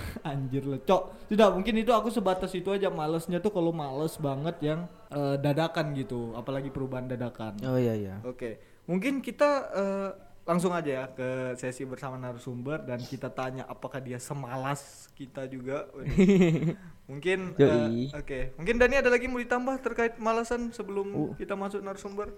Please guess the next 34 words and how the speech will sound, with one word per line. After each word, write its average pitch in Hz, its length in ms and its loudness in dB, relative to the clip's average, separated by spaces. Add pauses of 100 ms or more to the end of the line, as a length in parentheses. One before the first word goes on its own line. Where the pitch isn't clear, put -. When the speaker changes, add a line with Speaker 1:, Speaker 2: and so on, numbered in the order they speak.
(160)
Speaker 2:
Kalau 156 160 6
aku 156 140 0
tambah 170 260 12
banyak 160 280 12
nih 165 160 2
malas 135 220 6
gue, - 100 0
Speaker 1:
Nggak 127 120 6
Speaker 2:
tapi 139 80 2
Speaker 1:
usah, 180 80 6
Speaker 2:
jangan 160 160 10
Speaker 1:
nanti 131 120 6
Speaker 2:
deh. 156 80 4
Speaker 1:
aja 151 200 2
sambil 135 440 -4
narasumber. 131 520 -6
Takutnya 147 340 -4
kamu 151 220 2
terberak 139 420 0
<laughs> - 20 0
lagi 139 160 -2
di 139 120 -8
tengah 143 280 -6
sini. 151 440 -8
Ya. 110 400 -8
Speaker 2:
Anjir. 127 460 4 (600)
Speaker 1:
Oke. 135 260 -10 (300)
Mungkin 185 200 -6
itu 254 160 2
aja. 247 200 8
Oke, 269 200 8 (240)
thank 220 280 -2
you. 247 440 -4
Kita 190 340 -2